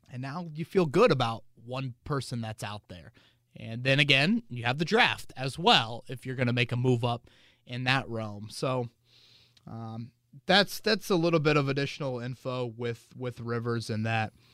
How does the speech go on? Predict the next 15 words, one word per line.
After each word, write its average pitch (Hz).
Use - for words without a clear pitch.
Um, 107
again, 117
I, 131
I 143
don't 143
know 135
if 117
blindsided 151
is 151
the 165
right 156
word 160
by 151
it, 156
but 113